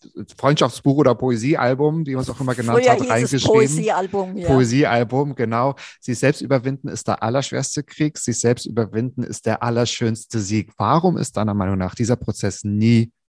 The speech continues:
Speaker 1: zu Ende. Und wir haben grad schon gehört, was du dafür getan hast, um auch wenigstens ein paar Schritte oder ein paar Gehminuten an Unterarmstützen zu laufen. Also das ist ja nicht nur mit, ich mach mal Physiotherapie einmal in der Woche, das ist mit Training, Durchhaltevermögen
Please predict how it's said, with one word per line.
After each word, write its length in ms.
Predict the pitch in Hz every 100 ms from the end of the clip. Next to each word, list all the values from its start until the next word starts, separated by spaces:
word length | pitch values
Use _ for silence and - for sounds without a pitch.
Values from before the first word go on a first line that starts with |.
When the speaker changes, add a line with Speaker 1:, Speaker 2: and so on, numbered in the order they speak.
| _
Speaker 1:
zu 180 | - 117
Ende. 400 | 101 98 95 92 - -
Und 80 |
wir 80 | 98
haben 120 | 107
grad 240 | 104 117 -
schon 160 | 113
gehört, 280 | 104 95 95 -
was 200 | 127 -
du 80 |
dafür 360 | 120 110 - 104
getan 420 | 113 - 113 104
hast, 280 | 113 107 - - - _
um 200 | 117 104
auch 180 | 104 104
wenigstens 500 | 110 110 107 110 101
ein 100 | 107
paar 200 | - 110
Schritte 340 | - 113 104
oder 180 | 107 104
ein 100 | 104
paar 200 | - 104
Gehminuten 760 | 101 107 107 104 104 - 101 92 - - -
an 140 | 107
Unterarmstützen 960 | 104 104 87 110 - 104 - - 104 98 - _
zu 120 | -
laufen. 400 | 98 104 - 101
Also 240 | 101 101
das 200 | 98 98
ist 180 | 104 -
ja 300 | 104 101 98 98
nicht 460 | 107 104 107 -
nur 120 | 107
mit, 200 | 101 104
ich 120 | 101 95
mach 160 | 101
mal 120 | 101 95
Physiotherapie 640 | 101 110 110 110 110 104
einmal 160 | 101 107
in 80 | 104
der 20 |
Woche, 380 | 104 101 113 - - -
das 180 | 101
ist 80 | 98
mit 180 | 95 - - - _ _
Training, 640 | - - 131 120 120 117 101
Durchhaltevermögen 1160 | 120 117 113 110 107 117 107 107 104 104 104